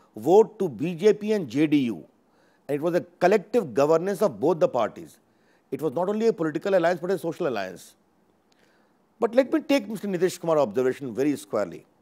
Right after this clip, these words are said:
If Mister Narendra Modi becomes the Prime Minister tomorrow, will you not meet him? Will you not come to receive him at the Patna airport? Come on.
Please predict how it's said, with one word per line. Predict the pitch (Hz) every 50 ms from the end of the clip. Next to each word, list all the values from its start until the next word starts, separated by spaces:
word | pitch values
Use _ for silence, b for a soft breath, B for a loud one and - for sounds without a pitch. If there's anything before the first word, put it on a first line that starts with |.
| _ _ b b b b b b b b b b b _ -
If | - 247 277 - - -
Mister | 220 208 - 233
Narendra | 226 185 165 165 202 226 214 220
Modi | 202 202 208 190 214
becomes | 190 156 165 - 185 202 202
the | 160 196
Prime | - - 156 170 175
Minister | 175 175 160 - - 165
tomorrow, | - - 151 143 139 147 147 135 107 90 87 - _ _ _ _ _ _ _ _ _ _ _ _ _ _ _ _ -
will | 120 123
you | 143
not | 156 160 131
meet | 139 156 156 -
him? | 220 302 330 _ _ _ _ _ _ _ _ _ _ _ _ _ _ _ _ _ _ _ _ _ _ _ _ _ _ _ _ _ _ b b b b b
Will | b 143
you | 170
not | 180 190 185 -
come | 185 190 160
to | 160
receive | 156 147 - 175 170
him | 185 185
at | 180
the | 170 180
Patna | 180 - 165 143 165 180
airport? | 175 175 - 190 220 269 - - - _ _ _ _ _ _ _ _ _ _ _ _ _ _ _ _ _ b b b b b _
Come | - 190 240
on. | 320 359 330 220 123